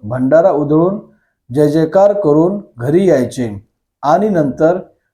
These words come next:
नैवेद्य पुराणाच्या चौदा दिव्यांनी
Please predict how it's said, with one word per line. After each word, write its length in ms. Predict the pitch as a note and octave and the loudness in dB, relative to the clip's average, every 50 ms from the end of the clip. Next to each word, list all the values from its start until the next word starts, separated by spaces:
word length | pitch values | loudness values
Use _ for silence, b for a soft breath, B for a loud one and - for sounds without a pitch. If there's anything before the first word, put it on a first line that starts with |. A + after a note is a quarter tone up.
| _ - | _ -2
नैवेद्य 680 | B2+ D3 D3+ D3+ D#3 E3+ E3+ D#3 D3 D3 D#3+ D#3 D#3+ D#3+ E3 - - - _ _ _ _ _ | 0 2 2 4 2 0 0 0 0 0 0 0 0 0 -4 -8 -14 -20 _ _ _ _ _
पुराणाच्या 920 | D#3+ E3+ F#3+ G#3 A3 A3 A3 G3+ F#3 - F#3+ E3+ D#3+ E3 E3+ E3 - - - _ | 0 2 2 2 2 2 2 0 0 2 2 2 2 2 0 -2 -8 -12 -12 _
चौदा 340 | - D3+ D3+ D#3 F#3 G3 G3+ | -2 -2 0 2 2 2 2
दिव्यांनी 640 | G3+ E3 D#3 D3 D3+ D3+ D3+ D#3 D#3+ E3 F3+ G3 | 2 2 0 2 2 2 2 2 0 -2 -4 -6